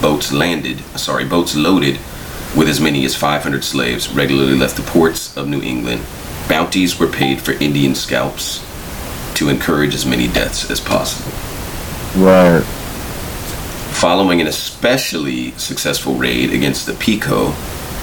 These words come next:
Speaker 1: in what is now Stamford, Connecticut, the church, the churches announced a second day of Thanksgiving to celebrate victory over the heathen savages.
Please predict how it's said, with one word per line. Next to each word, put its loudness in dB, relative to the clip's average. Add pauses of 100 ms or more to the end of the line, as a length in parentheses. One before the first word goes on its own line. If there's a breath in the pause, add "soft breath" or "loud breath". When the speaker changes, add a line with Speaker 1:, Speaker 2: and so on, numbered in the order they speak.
(120)
Speaker 1:
in 2
what 2
is -2
now 0
Stamford, -2
Connecticut, 0
the 2
church, 0
the -2
churches 0
announced 0
a -4
second -2
day 0
of -8
Thanksgiving 0
to 0
celebrate 2
victory -2
over 0
the 0
heathen 2
savages. -4